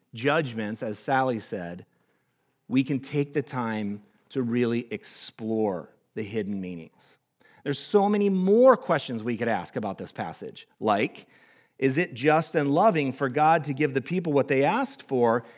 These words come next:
even though God surely knows that it will harm them later? Is that just? So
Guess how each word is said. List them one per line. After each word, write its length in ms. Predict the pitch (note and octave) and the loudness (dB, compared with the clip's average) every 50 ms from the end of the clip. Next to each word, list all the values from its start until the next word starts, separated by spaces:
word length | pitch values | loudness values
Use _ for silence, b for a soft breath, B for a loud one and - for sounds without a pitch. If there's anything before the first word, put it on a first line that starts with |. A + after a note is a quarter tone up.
| B B | B B
even 320 | E3 E3+ E3+ F#3+ F#3 F3+ | -4 -2 0 0 0 2
though 260 | E3 E3+ D#3+ D#3 D#3+ | 4 4 6 6 4
God 520 | D3 C3 D#3+ D#3 D3 D3 D3 D3 C#3+ C#3 - | 2 2 2 2 4 4 2 2 0 -6 -12
surely 380 | - - - F3 F3 D#3+ D3+ C#3 | -16 -6 -4 -2 0 2 2 2
knows 320 | C#3+ D3+ F3 G3+ G#3 F#3 | 2 2 2 0 0 0
that 80 | D#3 D#3+ | -2 -2
it 80 | E3 D3+ | -2 -2
will 100 | D3+ C#3 | -4 -4
harm 440 | - - F3+ F#3+ G#3 A3 G#3+ F#3+ | -4 -4 -4 -4 -2 -2 -2 -2
them 240 | C#3+ A2+ F#2 F2+ F#2+ | -2 -4 -6 -6 -8
later? 340 | G2 F#2+ F2 D2+ C2 A#1 - _ _ _ _ _ | -8 -8 -8 -10 -12 -16 -20 _ _ _ _ _
Is 120 | - A#2+ | -6 -2
that 240 | C#3 D3 E3 E3+ C#3+ | 0 0 0 0 -4
just? 600 | A2+ C3 F#3+ G#3 E3 G2+ - - - - - - _ _ _ _ _ _ _ _ _ _ _ _ _ _ _ _ _ _ _ _ _ _ _ - | -4 -2 0 0 0 -2 -6 -12 -14 -16 -18 -20 _ _ _ _ _ _ _ _ _ _ _ _ _ _ _ _ _ _ _ _ _ _ _ -2
So 300 | - D#3 C3+ B2 C3+ | 0 2 2 2 -2